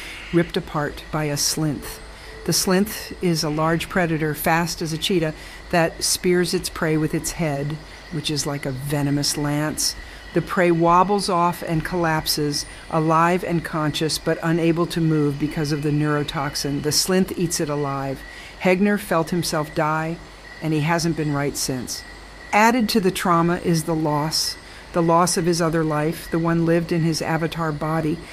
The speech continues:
Like many of the controllers, he came to see it as his real life, with his human life taking on the feeling of a boring dream.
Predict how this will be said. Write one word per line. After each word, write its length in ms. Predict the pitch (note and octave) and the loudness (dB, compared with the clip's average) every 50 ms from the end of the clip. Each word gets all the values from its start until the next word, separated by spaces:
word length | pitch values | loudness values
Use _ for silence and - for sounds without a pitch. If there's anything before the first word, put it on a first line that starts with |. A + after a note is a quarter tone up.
| - - - - - | -16 -16 -16 -4 2
Like 180 | G3+ G3 G3 - | 2 2 4 4
many 260 | G#3 G3+ G#3+ A3 G#3+ | 2 4 6 6 6
of 120 | G#3+ F#3 F3 | 4 4 2
the 80 | F3+ | -2
controllers, 760 | F3 - - F#3 F3 E3+ - F3 D#3+ D#3+ D#3+ E3 E3+ E3 - | -2 0 0 0 0 0 0 0 0 2 0 0 -2 -2 -2
he 140 | - F#3+ F#3 | -2 -2 -2
came 240 | - G3+ F#3 F3+ F3 | 0 0 0 2 2
to 80 | F3+ | 0
see 260 | F3 - - F3+ E3+ | 0 2 2 2 2
it 80 | E3 D#3+ | 4 2
as 200 | D#3+ D#3 D3+ - | 0 0 0 0
his 200 | F3 E3+ D#3+ E3+ | 0 0 0 0
real 260 | D#3 D#3 E3+ E3+ E3 | 0 2 2 2 2
life, 380 | D#3+ D#3 D3 D3+ E3 F3 - - - - - - - - - | 2 0 0 -2 -2 -4 -6 -12 -14 -16 -16 -16 -16 -2 2
with 140 | F#3 F3 | 4 6
his 160 | F3 E3+ - - | 6 6 4 4
human 380 | - G#3 G3 G3 F#3+ F3+ F3 | 2 4 4 4 4 2 2
life 280 | E3 D#3+ D#3+ D#3+ E3 - | 2 2 2 0 -2 -2
taking 360 | - F#3 E3+ E3 - F3 E3+ | -2 -2 -2 0 0 0 0
on 160 | E3 E3 E3+ | 2 2 2
the 80 | E3+ E3 | 0 0
feeling 520 | E3 - F3+ E3+ E3 E3 D#3+ D#3+ D#3+ E3 - | 0 2 2 2 2 2 2 2 2 0 -2
of 140 | - E3 D3 | -4 -2 -2
a 40 | D#3 | -2
boring 460 | C#3+ - E3 D#3 D#3 D#3+ D#3 D#3 D#3 | -2 0 0 0 2 2 2 2 2
dream. 460 | D3+ D3+ D3+ D3 C#3+ C#3+ C3+ C#3+ D#3 | 2 0 0 0 0 0 -2 -2 -4